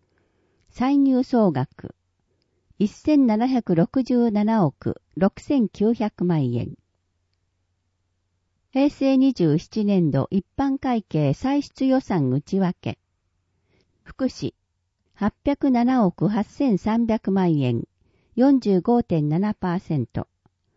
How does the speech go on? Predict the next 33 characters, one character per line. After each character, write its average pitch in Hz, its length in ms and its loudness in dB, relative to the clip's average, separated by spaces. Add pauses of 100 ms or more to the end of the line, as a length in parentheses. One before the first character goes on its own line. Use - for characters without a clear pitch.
(420)
教 262 220 4
育、 254 440 -4 (440)
二 233 100 -2
百 285 280 -2
六 277 260 0
十 254 280 0
五 233 180 2
億 147 240 -2
三 262 320 -2
千 233 240 0
六 147 180 0
百 214 280 -6
万 175 260 0
円。 123 240 -4 (300)
十 247 260 2
五 247 240 2
点 139 300 -2
零 202 180 0
パ - 220 -4
ー 196 40 -6
セ 160 180 -4
ン 123 100 -4
ト。 - 200 -8 (1300)
防 247 220 4
災、 233 400 -4 (220)
地 277 200 -2
域 277 180 -4
振 220 260 -4
興、 127 460 -2
ス - 140 -16
ポ 214 240 0
ー - 60 -2
ツ、 - 300 -8